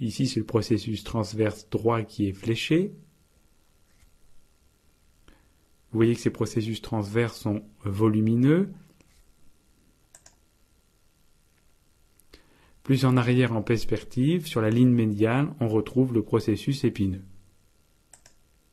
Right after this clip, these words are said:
Les particularités anatomiques de la vertèbre thoracique concernent des facettes articulaires.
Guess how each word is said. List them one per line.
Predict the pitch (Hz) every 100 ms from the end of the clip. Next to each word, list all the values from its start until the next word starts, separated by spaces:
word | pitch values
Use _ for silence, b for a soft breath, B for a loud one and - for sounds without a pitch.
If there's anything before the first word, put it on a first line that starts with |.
| _ _ _ _ _ _ _ b b b b b b b b -
Les | 117
particularités | 151 - 156 165 156 147 143 139
anatomiques | 131 123 127 131 139 127 - - -
de |
la | 113
vertèbre | 110 107 - 113 -
thoracique | 110 110 104 - 175 175 - - - -
concernent | - 135 - 131 139 160 - -
des | 160 117 123 - - _
facettes | - 139 135 139 131 - - - - -
articulaires. | 143 143 151 - 113 98 95 123